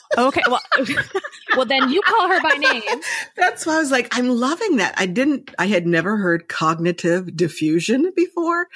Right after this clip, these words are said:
Speaker 2: but as
Speaker 1: Mm-hmm.
Speaker 2: you were explaining it, I was like, "That's a really nifty little tool."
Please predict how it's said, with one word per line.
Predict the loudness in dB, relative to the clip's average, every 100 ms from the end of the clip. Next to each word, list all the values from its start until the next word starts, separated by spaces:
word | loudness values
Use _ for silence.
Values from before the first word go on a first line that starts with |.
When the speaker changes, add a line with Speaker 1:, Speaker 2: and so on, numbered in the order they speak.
| -18 -14 -6
Speaker 2:
but | 0
as | 0
Speaker 1:
Mm-hmm. | 2
Speaker 2:
you | 2
were |
explaining | 0 -2 -4 -2 0 0
it, |
I | 0
was | -2
like, | -6 -4
"That's | -2 -2 -2
a | -2
really | 2 2 4 2
nifty | 2 0 -2 -4 -4
little | -2 -2 -4 -6
tool." | -2 -2 -2 -8